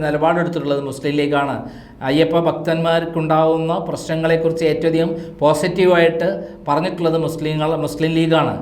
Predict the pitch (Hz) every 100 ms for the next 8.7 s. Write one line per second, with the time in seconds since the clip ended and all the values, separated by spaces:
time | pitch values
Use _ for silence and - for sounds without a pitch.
0 | - - - 151 196 - 185 180 180 180
1 | 180 175 180 175 - 185 180 170 165 156
2 | 156 151 135 139 131 147 143 143 139 135
3 | 135 135 123 - - - 131 156 160 160
4 | 165 - - - 139 156 175 180 180 185
5 | 147 147 156 160 170 156 - 175 156 160
6 | 151 151 151 147 147 170 185 185 170 165
7 | 156 135 117 - - - 135 160 156 160
8 | 165 160 160 151 147 170